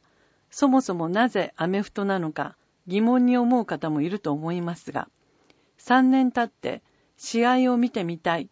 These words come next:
と言ってくださる方や、ゼロフェスの申し込み欄に今年も応援しますと書かれる方も増えてきました。感謝の気持ちを忘れずに頑張りたいと思います。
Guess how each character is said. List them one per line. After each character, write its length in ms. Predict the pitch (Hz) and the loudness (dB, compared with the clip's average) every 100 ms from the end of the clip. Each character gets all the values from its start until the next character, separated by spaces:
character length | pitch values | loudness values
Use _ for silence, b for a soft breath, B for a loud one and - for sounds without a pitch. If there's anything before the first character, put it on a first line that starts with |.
| _ _ _ _ | _ _ _ _
と 120 | 254 | -2
言 100 | 202 | -2
っ 20 | |
て 180 | - 208 | -2 -4
く 100 | 208 | 0
だ 120 | 208 | 0
さ 160 | 202 208 | 0 -2
る 100 | 196 | -4
方 280 | 180 165 170 | -6 -4 -4
や、 260 | 139 160 - _ _ _ 180 | -4 -8 -14 _ _ _ 2
ゼ 160 | 202 | 4
ロ 100 | 226 | 6
フ 100 | 240 | 4
ェ 60 | 247 | 0
ス 160 | 247 | 0
の 240 | 233 220 208 | 0 0 -2
申 240 | 185 208 | -2 -4
し 120 | 226 | -4
込 140 | - 233 | -2 -2
み 100 | 220 | 0
欄 260 | 156 143 139 | 0 -2 -4
に 180 | - - _ _ - | -8 -16 _ _ -14
今 140 | 185 | -4
年 240 | 220 220 226 | -2 0 0
も 260 | 214 180 196 | 0 0 -2
応 80 | |
援 160 | 220 220 | -2 -4
し 140 | - | -4
ま 160 | 208 196 | -4 -6
す 280 | - 120 - _ _ _ _ - | -8 -12 -12 _ _ _ _ 0
と 200 | 254 - - | 0 0 -8
書 80 | |
か 140 | 190 226 | -2 0
れ 120 | 220 | 0
る 80 | 180 | -2
方 260 | 165 202 | -6 -2
も 140 | 196 147 | -2 -2
増 160 | - | -2
え 60 | 240 | -2
て 120 | 139 | -4
き 120 | - | -10
ま 140 | 131 135 | -10 -10
し 120 | - | -12
た。 180 | - - _ _ _ _ _ _ _ _ _ _ _ _ | -18 -20 _ _ _ _ _ _ _ _ _ _ _ _
感 220 | 262 269 | 4 4
謝 120 | 254 | 2
の 120 | 190 175 | -2 -4
気 140 | 185 | -4
持 120 | 196 | -4
ち 140 | 202 208 | -2 -2
を 80 | |
忘 260 | 190 175 190 | -2 -6 -4
れ 100 | 202 | -4
ず 120 | 185 | -4
に 140 | 190 170 | -4 -4
頑 180 | 202 | -4
張 100 | 202 | -2
り 100 | 214 | -4
た 160 | 196 202 | -4 -4
い 80 | 196 | -4
と 120 | 131 | -6
思 180 | 139 139 | -2 -2
い 80 | 143 | -2
ま 160 | 127 | -4
す。 240 | - - | -8 -18